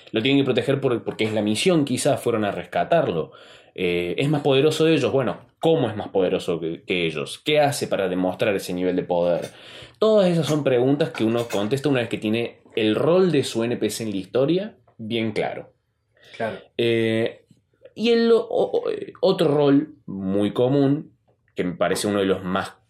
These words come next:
Speaker 1: complejos quizás a la hora de pensar, es el N P C que está para darles información al grupo. Es el N P C que el, es Gandalf que le dice a Frodo que el anillo es que extremadamente maligno y lo tiene que ir a tirar.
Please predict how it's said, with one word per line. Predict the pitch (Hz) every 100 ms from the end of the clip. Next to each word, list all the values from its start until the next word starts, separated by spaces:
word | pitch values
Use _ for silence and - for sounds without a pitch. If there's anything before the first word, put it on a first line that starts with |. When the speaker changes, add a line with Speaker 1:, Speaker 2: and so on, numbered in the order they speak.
| _ _ _
Speaker 1:
complejos | 120 107 104 95 131 135 147 160 -
quizás | 107 139
a | 127
la | 120 104
hora | 107
de | 98
pensar, | - 90 92 - 151 - -
es | 110 143 -
el | 104
N | 120
P | 113
C | - 139
que |
está | 120 131 131
para | 117
darles | 113 131 117
información | 107 95 104 98 92 - 139 123
al | 107
grupo. | 95 - - - 139 180 196 - - _ -
Es | 120 104
el | 110 113
N | 117
P | 117
C | - 135
que | 123 104
el, | 104 - - - - _ -
es | 117 113
Gandalf | 151 175 175 180 180
que | -
le | 120
dice | 117 127 127
a |
Frodo | 160 170 180 175
que | 127
el | 110
anillo | 107 113 113
es | 107
que | - 110
extremadamente | 95 110 110 113 120 113
maligno | 104 107 143 165 180 180 185
y | 107
lo |
tiene | 101 104 95
que |
ir | 95
a | 90
tirar. | 98 135 156 170